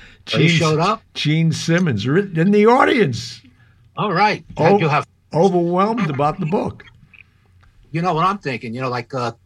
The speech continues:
Speaker 1: uh, covid has a surge periodically. I think our book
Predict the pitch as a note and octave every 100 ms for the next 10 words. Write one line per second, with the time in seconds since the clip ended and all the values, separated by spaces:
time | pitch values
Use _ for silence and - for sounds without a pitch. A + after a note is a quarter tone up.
0 | _ _ _ C3+ A#2+ A#2+ - - G3 A3
1 | C#3+ C3+ - B2 C3 G#2 - - F3 E3
2 | D#3 - - B2 A#2+ C3 D#3 C#3 G#2 F#2
3 | G#2 _ _ _ _ _ - A2+ - C#3+
4 | C#3+ C3 G2+ F#3+ A3+ - -